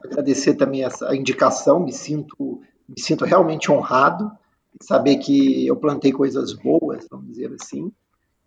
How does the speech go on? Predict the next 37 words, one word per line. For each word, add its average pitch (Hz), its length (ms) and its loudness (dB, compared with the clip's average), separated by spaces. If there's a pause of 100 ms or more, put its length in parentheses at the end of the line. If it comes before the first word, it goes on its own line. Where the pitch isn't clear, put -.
(140)
Pedir 160 200 2
perdão 147 520 4
pras 143 160 2
pessoas 131 440 -4
que - 60 -14
talvez, 123 760 0 (480)
é, 117 420 2 (140)
vá 131 160 4
interpretar 131 600 2
de 120 80 0
maneira 120 320 -2
errada 120 500 2
o, 120 260 -8 (380)
alguma 123 320 -20
coisa 120 300 -8
que 120 120 -10
eu 120 60 -8
disse 123 460 -8
aí, 139 320 -6 (120)
enfim. - 240 -10 (560)
Nós 127 160 -4
não 135 200 -4
somos 143 360 -4
perfeitos, - 720 -2 (340)
longe 123 320 0
disso, 110 340 2
somos - 500 -2
ser, 139 240 2 (240)
seres - 300 -2
humanos 131 400 -4
que 123 320 0 (340)
erramos 127 360 0
a 127 80 2
todo 196 440 2
momento 139 420 -4
querendo 131 300 0
acertar. - 720 -2